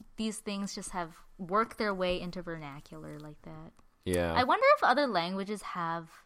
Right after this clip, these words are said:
Speaker 1: they must, right? Like, they must also have
Speaker 2: Memes?
Speaker 1: equivalents to, like, lol
Speaker 2: Yeah.
Speaker 1: or, you know, like, B R B. Like, they must have their own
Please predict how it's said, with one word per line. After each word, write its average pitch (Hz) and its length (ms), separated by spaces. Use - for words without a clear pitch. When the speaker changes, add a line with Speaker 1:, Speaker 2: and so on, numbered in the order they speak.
Speaker 1:
they 294 140
must, 202 480
right? 220 180
Like, 247 160
they 302 80
must 370 240
also 208 380
have 190 260
Speaker 2:
Memes? 196 180
Speaker 1:
equivalents 269 800
to, 285 60
like, 196 240
lol 185 800
Speaker 2:
Yeah. 185 160
Speaker 1:
or, 170 280
you 196 100
know, 175 220
like, 165 180
B 185 120
R 170 180
B. 165 260
Like, - 160
they 226 140
must 240 160
have 254 120
their 233 200
own 170 540